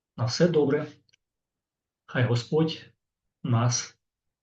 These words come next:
провадить дорогами смирення і дасть нам в цьому силу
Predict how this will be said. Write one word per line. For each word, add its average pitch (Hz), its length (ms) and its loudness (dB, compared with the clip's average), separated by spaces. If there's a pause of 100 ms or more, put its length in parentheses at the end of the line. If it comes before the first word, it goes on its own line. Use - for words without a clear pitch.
(300)
провадить 123 760 2 (520)
дорогами 120 480 4
смирення 101 640 -6 (480)
і 139 80 -2
дасть 120 260 0
нам 110 140 -2
в 104 40 -14
цьому 151 440 -4 (1000)
силу 160 680 -2